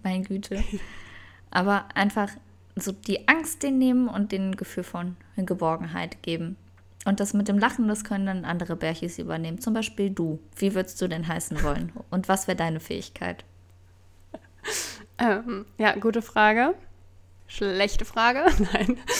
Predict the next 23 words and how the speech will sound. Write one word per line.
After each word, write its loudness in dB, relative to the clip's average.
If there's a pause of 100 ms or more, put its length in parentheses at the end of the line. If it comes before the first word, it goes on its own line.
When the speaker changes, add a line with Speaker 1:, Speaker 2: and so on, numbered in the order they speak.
(360)
Speaker 2:
Ähm, 4 (120)
schwierig. 2 (1200)
Sehr 0
schwierig. -4
Also -2
ich -4
wär 4
wahrscheinlich 0
einer, 2 (520)
der 2
ganz 0
viel 0
schlafen 2
möchte. 0
Und -4 (240)
vielleicht 0
kann 0
ich -4
den -2
Kindern 0
helfen, -2 (240)
gut 0
einzuschlafen, 0